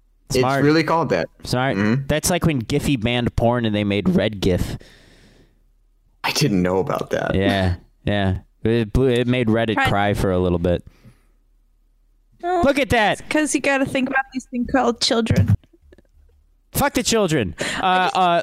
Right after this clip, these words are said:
Speaker 1: look at that.
Speaker 3: I just
Speaker 1: Seven
Speaker 3: learned a
Speaker 1: minute-
Speaker 3: lot of new things.
Speaker 1: seven, seven minutes in. Seven minutes in, and we've already talked about porn. I think that's a new record, and I think it'll get closer every time we get closer to that magic number, sixty-nine. You know, we can talk
Speaker 2: Bring it.
Speaker 1: about it now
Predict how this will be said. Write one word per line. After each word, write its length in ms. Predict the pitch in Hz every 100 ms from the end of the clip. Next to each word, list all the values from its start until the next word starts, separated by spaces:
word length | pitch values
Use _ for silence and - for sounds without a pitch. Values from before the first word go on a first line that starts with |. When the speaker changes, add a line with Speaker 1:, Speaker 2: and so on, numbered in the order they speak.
| 226
Speaker 1:
look 140 | 277
at 60 | 262
that. 80 | 220
Speaker 3:
I 40 |
just 140 | - -
Speaker 1:
Seven 260 | 285 311
Speaker 3:
learned 100 | 285
a 40 | 247
Speaker 1:
minute- 100 | 226
Speaker 3:
lot 100 | 226
of 40 |
new 80 | 214
things. 200 | - 254 - - _ _ -
Speaker 1:
seven, 480 | - 254 262 277 -
seven 380 | - 240 269
minutes 300 | 233 220 202
in. 380 | 202 175 110 - - _ _ -
Seven 360 | - 214 220
minutes 320 | 220 202 185
in, 120 | 196 156
and 140 | 123
we've 120 | 127 127
already 300 | 147 147 143
talked 300 | - 143 -
about 220 | 131 131
porn. 240 | - 143 117
I 80 |
think 220 | 107 147 135
that's 180 | 135
a 60 | 135
new 160 | 131 120
record, 340 | 135 - 92
and 140 | 98
I 60 | 110
think 180 | - 135
it'll 140 | 123
get 240 | 113 131 -
closer 420 | 165 170 180 131
every 280 | 101 127 131
time 200 | 139 131
we 120 | 131
get 160 | 123 -
closer 340 | 143 135 127
to 140 | 123 120
that 200 | 123 98
magic 440 | 123 139 147 -
number, 420 | 143 151 107 92 - - - - _
sixty-nine. 1040 | - - - - 95 95 101 92 82 73 - - _ _ _ _ _ _ _ _ _ _
You 60 | 120
know, 80 |
we 80 | 120
can 120 | 120
talk 240 | 117 - 135
Speaker 2:
Bring 80 | 101
it. 20 |
Speaker 1:
about 160 | 95 92
it 120 | 85
now 280 | 85 80 82